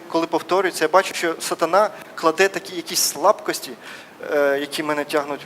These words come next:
які я спотикаюся на моєму шляху, я їх споткнувся, він знов кладе. Я споткнувся, він знов кладе. Я споткнувся, впав, я бачу, що він знов кладе. Я зрозумів, щоб він не клав, треба цю слабкість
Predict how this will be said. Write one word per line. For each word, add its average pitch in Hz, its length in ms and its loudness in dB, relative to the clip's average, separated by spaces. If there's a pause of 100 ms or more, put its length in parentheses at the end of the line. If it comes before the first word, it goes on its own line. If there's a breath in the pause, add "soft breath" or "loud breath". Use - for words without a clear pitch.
(100)
які 139 200 -6
я 160 80 4
спотикаюся 165 720 2
на 151 80 0
моєму 151 300 -2
шляху, 175 500 -2 (480 loud breath)
я 156 140 6
їх 156 120 0 (600)
споткнувся, 170 720 -2 (320)
він 151 120 -4
знов 143 240 0
кладе. 127 340 -2 (360)
Я 151 100 2
споткнувся, 190 680 0
він 147 120 -8
знов 160 280 0
кладе. 139 340 -2
Я 127 140 -6
споткнувся, 190 520 0
впав, 185 480 4 (160 loud breath)
я 139 80 -4
бачу, 180 300 2
що - 220 -8
він 180 120 -10
знов 220 260 -4
кладе. 139 280 -2 (220 loud breath)
Я 320 100 4
зрозумів, 175 520 -2
щоб - 300 -2
він 185 120 -6
не 170 100 0
клав, 196 320 0 (360 loud breath)
треба 165 280 2
цю 151 140 -2
слабкість 170 560 0